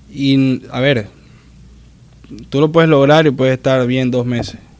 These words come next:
pero el tercer mes quizás no te va tan bien como los dos primeros. Yo recuerdo que mi primer año de pandemia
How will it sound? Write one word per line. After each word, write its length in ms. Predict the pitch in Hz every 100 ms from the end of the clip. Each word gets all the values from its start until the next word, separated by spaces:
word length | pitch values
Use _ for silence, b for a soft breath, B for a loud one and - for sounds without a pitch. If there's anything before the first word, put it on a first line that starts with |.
| - - - - -
pero 120 | 110
el 80 | 107
tercer 320 | 107 107 120
mes 160 | 123 135
quizás 320 | - 131 143
no 120 | 151
te 80 | 131
va 140 | 127 123
tan 160 | 123
bien 120 | 127
como 200 | 123 123
los 100 | 123
dos 100 | 120
primeros. 420 | 120 117 123 107 92 - - - - -
Yo 220 | - 120 117
recuerdo 240 | 123 131
que 80 | 135
mi 120 | 131
primer 320 | 123 120 120
año 200 | 123 131
de 80 | 131
pandemia 680 | 131 127 131 139 143 143